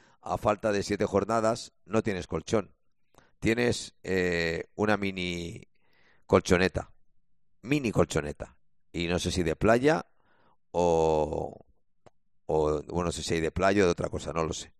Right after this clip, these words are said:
Da lo mismo. Pero que se nos ha acabado la opción de, de jijiji, jajaja, y hay que ganar.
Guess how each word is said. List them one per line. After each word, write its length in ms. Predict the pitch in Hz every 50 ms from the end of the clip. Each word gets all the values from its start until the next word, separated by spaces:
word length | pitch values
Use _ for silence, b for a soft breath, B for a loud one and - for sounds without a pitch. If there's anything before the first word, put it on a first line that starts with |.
| _ _ _ _ _ _ -
Da 100 | 90 87
lo 140 | 87 80 78
mismo. 340 | 80 - - - - - _ b b b b b b b _
Pero 260 | - 101 104 104 101
que 160 | - - 95 90
se 140 | - 98
nos 120 | 92 87 85
ha 60 | 101
acabado 800 | 95 - 87 85 87 85 85 82 80 78 76 78 78 78 - - _ _ _ _ _ _ _ _ b b b b _
la 220 | - 82 90 90 85
opción 480 | 78 - - 92 98 95 92 90 87
de, 800 | 82 87 87 87 85 82 82 80 80 80 78 78 78 73 - _ _
de 160 | 78 90 82
jijiji, 460 | - - 95 87 87 78 - 104 104
jajaja, 640 | - - 85 - 78 78 - 110 120 139 156 - - b b b b b b b b b b b _ _ _
y 240 | - - 90 90 87
hay 160 | 90 90 90
que 760 | - - 92 87 87 85 85 82 80 80 80 78 80 - - -
ganar. 420 | 82 87 87 90 80 - - -